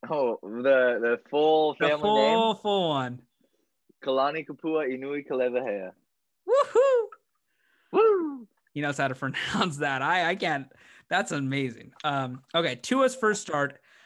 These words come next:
Speaker 2: I think they're giving him a little too much credit. Uh, the Dolphins.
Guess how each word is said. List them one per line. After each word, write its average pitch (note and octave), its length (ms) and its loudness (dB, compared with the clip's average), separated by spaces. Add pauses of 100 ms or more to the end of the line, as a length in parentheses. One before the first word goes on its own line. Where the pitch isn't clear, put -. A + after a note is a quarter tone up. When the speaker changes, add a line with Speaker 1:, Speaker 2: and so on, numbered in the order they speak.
(120)
Speaker 2:
I E3+ 100 0
think A#3 220 0
they're A3+ 100 0
giving F#3 260 0
him D#3+ 120 -2
a D3+ 60 -2
little C#3+ 160 -2
too C#3 120 -6
much C3 220 -4
credit. B2+ 340 -6 (880)
Uh, B2 340 -2
the C3 380 -4
Dolphins. C3 840 -6